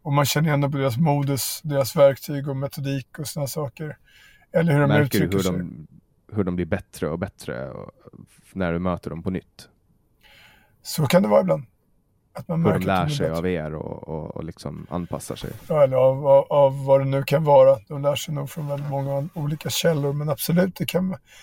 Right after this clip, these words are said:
Speaker 1: man ser att de utvecklas. Vi mäter dem i sofistikeringsgrad. Vi har en skala, eh,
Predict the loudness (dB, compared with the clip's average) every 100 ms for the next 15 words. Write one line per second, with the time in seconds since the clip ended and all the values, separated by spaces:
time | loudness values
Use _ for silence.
0 | _ 4 4 4 2 0 0 -2 -4 -4
1 | -4 0 4 6 6 4 0 -2 -2 -4
2 | -8 -10 -4 -2 -2 -2 -2 0 -2 -4
3 | 0 4 4 2 -6 _ _ _ -20 _
4 | -4 0 0 -2 _ -12 -10 -10